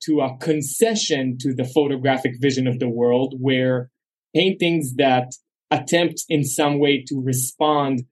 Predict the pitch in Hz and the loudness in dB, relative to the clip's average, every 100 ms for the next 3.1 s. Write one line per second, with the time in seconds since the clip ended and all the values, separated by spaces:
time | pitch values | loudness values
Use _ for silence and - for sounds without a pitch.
0 | _ _ _ - 139 131 127 147 147 147 | _ _ _ -2 0 0 2 2 2 0
1 | 143 120 131 156 202 202 160 139 131 127 | -2 -2 0 2 4 4 2 0 -4 -8
2 | _ _ _ _ 135 131 139 156 175 196 | _ _ _ _ 0 0 0 0 2 0